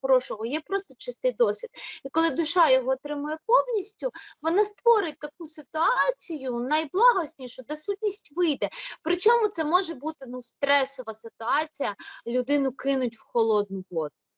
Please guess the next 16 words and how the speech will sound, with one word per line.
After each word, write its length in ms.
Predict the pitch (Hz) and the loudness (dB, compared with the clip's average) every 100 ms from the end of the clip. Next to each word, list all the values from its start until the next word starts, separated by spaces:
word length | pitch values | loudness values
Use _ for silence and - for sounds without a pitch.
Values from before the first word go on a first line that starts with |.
| - - _ | -20 -20 _
І 100 | 233 | 6
ось 180 | 240 233 | 6 6
в 60 | - | -12
цій 220 | 277 247 | -8 -6
холодній 560 | - 247 233 214 220 | -4 0 0 -2 -8
воді, 440 | 202 220 208 311 427 571 _ - - - | -6 -6 -4 2 2 2 _ -20 -20 -2
а, 320 | 208 214 214 | 2 4 4
в 160 | 190 208 | 2 0
льодяній, 800 | 285 262 269 302 277 254 202 170 _ - _ _ _ _ - | 0 0 0 0 0 -2 -4 -6 _ -20 _ _ _ _ -8
а, 120 | - | -6
також 560 | - 370 480 427 - 311 | 2 2 2 -2 -6 -8
може 280 | 311 285 | -8 -10
вийти 340 | 240 285 - 262 | -10 -8 -10 -12
сущність, 640 | - - 294 - 214 202 | -14 -10 -10 -10 -12 -10
тому 200 | 269 285 | -8 -6
що 140 | 311 | -6